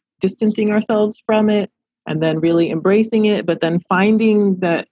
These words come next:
they are not embraced, especially for women, especially for people who may or may not be religious. And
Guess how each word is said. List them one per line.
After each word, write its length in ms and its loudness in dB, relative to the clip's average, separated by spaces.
they 200 2
are 120 2
not 240 0
embraced, 560 0
especially 800 0
for 100 0
women, 420 0
especially 680 -2
for 160 -6
people 280 -2
who 100 0
may 200 -2
or 80 -2
may 160 -2
not 260 -4
be 160 -2
religious. 640 -2
And 560 -4